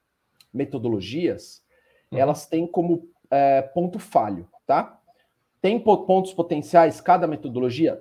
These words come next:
Speaker 1: Todas têm, todas vão ter,
Speaker 2: Uhum.
Speaker 1: né? Mas um dos pontos mais falhos de todas as metodologias que eu conheço é não ter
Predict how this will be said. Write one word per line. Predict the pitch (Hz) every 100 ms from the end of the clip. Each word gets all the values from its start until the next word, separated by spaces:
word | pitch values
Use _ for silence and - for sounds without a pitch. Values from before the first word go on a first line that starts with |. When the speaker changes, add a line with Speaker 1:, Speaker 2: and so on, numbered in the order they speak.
| -
Speaker 1:
Todas | 185 185 175
têm, | - 92 - _
todas | - 185 160
vão | 147
ter, | 135 - -
Speaker 2:
Uhum. | 104 120 -
Speaker 1:
né? | 143 196 - _ -
Mas | 127 120
um | 147 262
dos | 240 -
pontos | _ 151 123 120
mais | 131 175 170 -
falhos | 165 131 120 95 - - _
de | 127 151
todas | - 180 240 277
as | 254
metodologias | 226 214 180 160 143 123 120
que | -
eu | 160
conheço | - 165 117 113 - 170 -
é | 147 131 98 - - _ _
não | 123 131 139 147 185 - - _ _ _
ter | 127 127 135 185